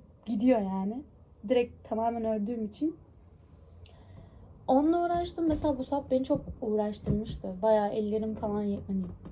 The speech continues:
artık şey, şu tuttuğun yer var ya, şu kısımlar bayağı şey olmuştu. Hani yara diyemem de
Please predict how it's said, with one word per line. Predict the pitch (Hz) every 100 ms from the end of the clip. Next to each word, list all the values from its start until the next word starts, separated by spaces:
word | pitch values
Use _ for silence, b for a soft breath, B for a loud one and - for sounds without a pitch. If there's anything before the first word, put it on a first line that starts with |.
| - - - -
artık | - 220 202 -
şey, | - 262 - B B B
şu | - - 302
tuttuğun | 294 294 - 311
yer | 294 285 277 269
var | 330
ya, | 285 214
şu | 196 - - - 294
kısımlar | - - 254 233 247 339 - -
bayağı | 240 233 285
şey | - 247
olmuştu. | 220 196 185 175 - 196
Hani | 190 208 - - B B B B B - - - - - 202
yara | 226 262 294
diyemem | 262 277 285 320 277
de | 208